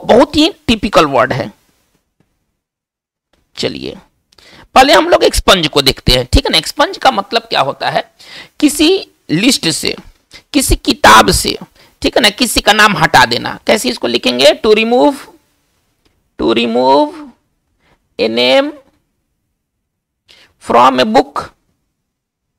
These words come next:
from a book या list,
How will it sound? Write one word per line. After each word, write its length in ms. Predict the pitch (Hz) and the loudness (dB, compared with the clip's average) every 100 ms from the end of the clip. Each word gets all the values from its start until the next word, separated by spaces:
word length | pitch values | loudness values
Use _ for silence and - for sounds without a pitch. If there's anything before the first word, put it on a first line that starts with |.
| _ _ - _ _ - | _ _ -20 _ _ 0
from 360 | 247 262 254 | 2 2 0
a 0 | |
book 400 | 214 277 285 - - _ _ _ _ _ _ _ _ _ _ | 0 -2 -4 -14 -18 _ _ _ _ _ _ _ _ _ _
या 220 | 165 - - | 0 4 4
list, 500 | 208 254 262 - | 2 -2 -2 -4